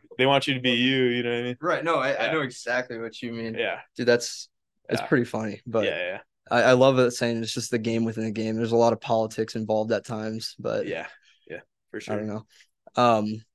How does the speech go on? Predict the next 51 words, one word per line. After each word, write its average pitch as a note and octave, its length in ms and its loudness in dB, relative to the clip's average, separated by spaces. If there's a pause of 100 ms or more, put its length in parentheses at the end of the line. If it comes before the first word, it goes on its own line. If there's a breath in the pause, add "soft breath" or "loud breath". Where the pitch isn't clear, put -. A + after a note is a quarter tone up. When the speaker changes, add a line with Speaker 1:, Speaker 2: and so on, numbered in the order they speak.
Speaker 2:
so G#2 440 -4
I, B2 180 6
I - 20 8
know C#3+ 100 8
you're C#3+ 140 8
going C3+ 200 6
to, A2+ 260 4
you A#2+ 140 -4
said B2+ 260 2
you A#2+ 80 0
were A#2 100 0
going A#2 260 0
to A2+ 160 -4
U A2+ 200 -4
T C3 380 0 (120)
tomorrow, A2 320 -6
right? A#2 360 2
You're B2 100 -6
gonna A#2+ 120 6
Speaker 1:
Yeah, A2 60 4
Speaker 2:
go B2 80 6
get B2 80 6
Speaker 1:
yeah, A2+ 40 -2
Speaker 2:
some B2 100 0
Speaker 1:
yeah. A2 40 -2
Speaker 2:
training B2+ 320 2
in D3 100 4
before B2 260 0
you B2 100 0
report? C3+ 400 -2
Speaker 1:
Yeah, A2+ 340 -2
go A#2 140 -2
train, A2 540 -4
go A2+ 100 -4
hit A#2 120 -4
with A2+ 160 -8
Tulo, A2 340 -4
some A#2 160 -10
of A2 60 -10
the A2 80 -10
guys, G#2 400 -4
some A2+ 100 -12
of G#2 80 -12
the G2 60 -12
alumni, G2+ 340 -10 (600 soft breath)
and G#2 160 -8
then, F#2+ 220 -4
Speaker 2:
That's G#2 180 0
Speaker 1:
yeah, A2+ 60 0
Speaker 2:
sick. A2 100 -2
Speaker 1:
report A#2 360 -4